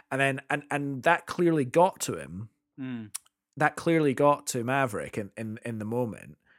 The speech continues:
Speaker 1: And obviously, as you were saying, is something that, like, he was very, you know, very much struggling with. And I thought it would be no, it would have been a really, really nice realization. If, uh, he, he wouldn't have known it at that point in the movie, but maybe at some point in the movie,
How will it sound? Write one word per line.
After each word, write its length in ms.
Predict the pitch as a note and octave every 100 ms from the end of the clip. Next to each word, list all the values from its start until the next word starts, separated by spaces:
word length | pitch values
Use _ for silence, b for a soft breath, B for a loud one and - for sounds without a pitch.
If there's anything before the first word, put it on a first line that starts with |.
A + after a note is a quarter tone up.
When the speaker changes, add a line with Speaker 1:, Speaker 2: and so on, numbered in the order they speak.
| b -
Speaker 1:
And 100 | A#2+
obviously, 380 | A#2+ A2 A2+
as 160 | A2 G#2
you 80 | G#2
were 20 |
saying, 220 | F#2+ G2+
is 100 | F#2+
something 240 | G#2 G2 F#2
that, 220 | F#2 E2+
like, 160 | F#2
he 100 | F2+
was 120 | G2 F#2
very, 200 | F#2+ F#2 - - A#2+
you 120 | G2+
know, 80 | F#2
very 200 | F#2+ F#2+
much 140 | F#2
struggling 400 | F2+ A2+ A2+ G#2+
with. 160 | F#2 F#2
And 80 | G2
I 160 | A#2+
thought 380 | A#2+ - A#2 G#2
it 60 | G2+
would 180 | G#2 G2
be 120 | G#2+
no, 120 | G2+
it 120 | G#2+ G#2+
would 140 | G#2+
have 120 | G2+
been 140 | G#2 G2+
a 80 |
really, 500 | G2 G2 G#2+ A2 G#2
really 380 | G2+ G2+ G#2 G2
nice 580 | G2 G#2 G2 F#2+ - - _ _ _ _ _ _ _
realization. 1160 | A#2+ A2 B2 B2 A2+ G#2+ G2+ A#2 B2 G2 E2 F2
If, 220 | C3+ D3+ D#3+
uh, 60 | A#2
he, 280 | - G3+ D3
he 140 | G3
wouldn't 240 | F3 D3+
have 120 | A2+ B2+
known 240 | D#3+ A#2+
it 180 | F2+ F#2+ -
at 180 | A#2 G2+
that 200 | A2+ -
point 180 | G#2+ G2+
in 40 |
the 120 | G#2+
movie, 140 | A#2+ G#2
but 160 | A2
maybe 400 | A2 A2+ A2+ G#2+ -
at 160 | G#2 -
some 220 | A#2 A2
point 200 | A2+ G#2+
in 60 |
the 60 | G2
movie, 540 | G#2+ A2+ G#2 F#2 F2